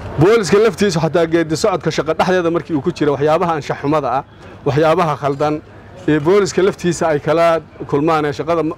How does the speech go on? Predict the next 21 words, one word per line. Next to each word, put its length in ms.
qof 140
shaqaynaya 400
dee 120
khalad 280
wuu, 460
waa 120
laga 220
helayaa. 320
Taa 180
inay 180
booliska 380
laftiisa 340
ka 100
saxaan, 440
ka 100
toosiyaan, 640
iskuna 320
xidhaan 320
bulshadii 460
iyo 120
booliskii, 580